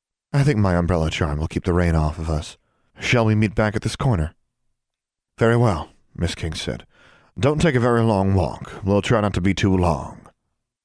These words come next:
Alexandra and Valeria watched the Kings ride off in the carriage, and then Valeria took Alexandra by the arm. "Someone needs a new cloak,"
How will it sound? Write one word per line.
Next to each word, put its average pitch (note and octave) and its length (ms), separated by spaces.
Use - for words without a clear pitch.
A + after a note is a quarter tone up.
Alexandra A2+ 540
and F#2+ 140
Valeria F2+ 420
watched F2 460
the F#2+ 80
Kings E2+ 340
ride F2 220
off E2 200
in E2+ 60
the F2 80
carriage, D#2 540
and F2+ 180
then G#2 140
Valeria G2+ 400
took - 200
Alexandra G2 600
by E2 140
the E2+ 140
arm. D#2+ 380
"Someone C3 300
needs G2+ 180
a F#2+ 40
new F2+ 120
cloak," G2+ 420